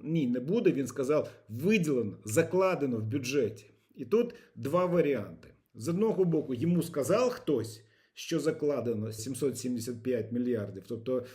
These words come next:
якийсь там міністр оборони, чи,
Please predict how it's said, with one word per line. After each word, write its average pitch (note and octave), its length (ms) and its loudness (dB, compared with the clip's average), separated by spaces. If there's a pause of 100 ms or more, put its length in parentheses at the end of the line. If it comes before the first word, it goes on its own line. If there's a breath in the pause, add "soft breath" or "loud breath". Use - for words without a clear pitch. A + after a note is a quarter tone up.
(140 loud breath)
якийсь D3 480 0
там B2+ 320 0
міністр E3+ 400 2
оборони, C3 760 2
чи, C3+ 500 -2